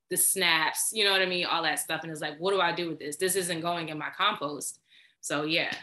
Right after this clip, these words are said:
um, but then there's, like, places like Materials for the Arts, I think, who might take donations, so you can, like, send the stuff there.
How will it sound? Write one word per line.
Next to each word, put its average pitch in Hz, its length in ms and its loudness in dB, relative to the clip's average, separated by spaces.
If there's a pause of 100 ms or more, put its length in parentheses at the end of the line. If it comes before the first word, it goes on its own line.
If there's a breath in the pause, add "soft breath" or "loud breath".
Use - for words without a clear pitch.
(120)
um, 151 520 -2
but 175 140 -4
then 185 160 4
there's, 180 200 2
like, 170 200 0
places 180 320 0
like 170 160 0
Materials 175 480 -4
for - 80 -10
the 156 100 -4
Arts, 160 320 0
I 156 100 -4
think, 165 240 -8
who 165 100 -10
might 160 220 -8
take 156 200 -6
donations, 156 680 -6
so 160 80 -6
you 151 120 -6
can, 147 120 -14
like, 143 160 -6
send 165 220 -2
the 160 60 -4
stuff 156 320 -6
there. 156 420 -4